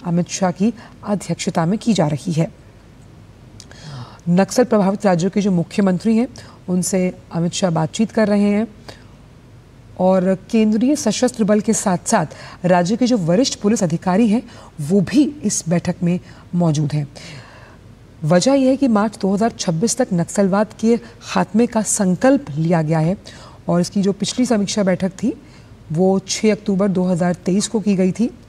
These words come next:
तो उस लिहाज से आज का दिन बेहद अहम। और, अ, मृत्यु दर की जब हम बात करते हैं नक्सलवादी हिंसा में, उसमें छियासी फीसदी की कमी आई है। और माओवादियों के आत्म सम-, समर्पण का आंकड़ा भी आप यहाँ देख सकते हैं कि कैसे उन्हें मुख्य धारा में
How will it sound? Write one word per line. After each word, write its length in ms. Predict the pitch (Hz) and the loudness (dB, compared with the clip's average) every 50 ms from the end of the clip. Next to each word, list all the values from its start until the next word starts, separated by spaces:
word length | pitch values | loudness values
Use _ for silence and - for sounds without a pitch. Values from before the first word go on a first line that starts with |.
| - - - - - - - - - - - | -20 -20 -20 -20 -20 -20 -20 -20 -20 -8 -4
तो 100 | 175 165 | -2 -2
उस 160 | 165 - - | -2 0 0
लिहाज 220 | 175 170 175 185 | 2 2 2 2
से 180 | - - - 190 | 0 -2 -2 -2
आज 160 | 170 160 - | -2 -2 -2
का 120 | - 190 | -4 -2
दिन 180 | 170 180 180 175 | 0 0 0 0
बेहद 200 | 170 170 180 165 | 2 0 0 2
अहम। 260 | 170 165 180 202 220 | 0 0 0 0 0
और, 280 | 208 196 190 185 170 175 | 0 2 2 2 2 2
अ, 140 | 180 175 175 - - - - - - - - - - | 2 0 0 -2 -8 -18 -20 -20 -20 -20 -18 -8 -4
मृत्यु 420 | 156 160 185 190 190 - - 247 | -2 0 0 0 -2 0 2 4
दर 180 | 226 226 233 226 | 4 4 4 2
की 140 | 226 - 202 | 0 -2 -2
जब 120 | 220 208 | 0 0
हम 120 | 226 208 190 | 0 0 2
बात 220 | 190 190 190 - | 0 0 -2 -4
करते 320 | - - 190 190 - 208 | -2 -4 -4 -2 -2 -2
हैं 200 | 196 196 196 202 | -2 0 0 0
नक्सलवादी 540 | 196 185 170 - - 208 185 185 180 170 190 | 0 0 -2 -2 -2 -2 0 2 2 0 0
हिंसा 360 | 165 151 175 170 165 - 208 | 0 0 -2 -2 0 0 0
में, 100 | 196 196 | 0 0
उसमें 220 | 185 160 - 208 202 | -2 -2 -2 -4 -4
छियासी 380 | - - 190 170 165 - 226 | -2 -2 0 0 0 0 -2
फीसदी 300 | 214 - 214 185 175 214 | -2 0 -2 -2 -2 -2
की 100 | 185 208 | -2 -2
कमी 260 | 202 - 180 180 190 190 | -2 0 -2 -2 0 0
आई 160 | 180 170 170 | 0 0 0
है। 160 | 175 180 190 - - - - - - - - - - - | 0 -2 -4 -6 -12 -18 -20 -20 -20 -20 -20 -20 -4 0
और 280 | 196 202 214 - - - - - - - | 2 2 2 2 -2 -8 -16 -20 -6 -2
माओवादियों 680 | 180 185 190 190 208 233 254 254 233 220 190 233 240 214 | 0 2 2 4 4 4 4 4 4 2 2 0 -2 -2
के 140 | - 262 - | 0 -2 -2
आत्म 460 | - - 196 190 208 - - - 220 | -2 -2 -2 -4 -4 -4 -4 -4 -4
सम-, 400 | - - - 196 180 170 - - | -4 -2 -2 -2 -2 -2 -4 -4
समर्पण 420 | - 196 185 185 185 - 220 226 | -2 0 0 0 0 0 -2 -2
का 120 | 214 233 208 | 0 0 0
आंकड़ा 280 | 180 175 - 202 220 | 0 2 2 0 2
भी 120 | 214 214 220 | 2 2 2
आप 180 | 208 196 190 | 2 2 0
यहाँ 200 | 185 175 185 175 | 0 0 0 0
देख 140 | 165 170 165 | 0 -2 -2
सकते 280 | - - 175 - - 175 | -4 -8 -10 -4 -2 -2
हैं 120 | 185 202 - - - - - - - | -2 -2 -4 -8 -16 -20 -20 -16 -14
कि 60 | 180 | -8
कैसे 280 | - 175 175 170 - 208 | -4 -4 -4 -2 -2 -2
उन्हें 140 | 202 196 | 0 0
मुख्य 240 | 185 175 170 - 214 | 0 -2 -2 -2 -2
धारा 280 | 190 185 175 175 180 180 | -2 0 0 0 0 0
में 180 | 185 196 202 | 0 0 -2